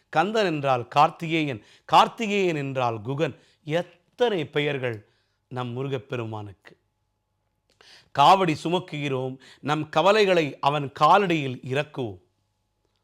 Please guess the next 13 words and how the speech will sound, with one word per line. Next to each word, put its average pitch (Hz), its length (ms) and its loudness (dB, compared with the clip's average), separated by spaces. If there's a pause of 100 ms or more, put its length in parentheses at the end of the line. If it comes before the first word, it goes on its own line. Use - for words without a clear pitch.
(320)
பக்தர்களே, 123 520 -6 (1200)
முருகப்பெருமானின் 135 920 -6
வழிபாடு 117 640 -6 (300)
எத்தனை 160 840 -6
அவசியம் 127 560 -6 (220)
நம்முடைய 120 440 -6
வாழ்க்கையில். 107 600 -6 (1500)
அற்புதமான 220 920 0
செவ்வாய்க்கிழமையில், 165 1080 -4 (840)
அற்புதமான 220 840 4
சஷ்டியில், 151 760 -8 (280)
அற்புதமான 226 800 2
கிருத்திகையில் 160 840 -6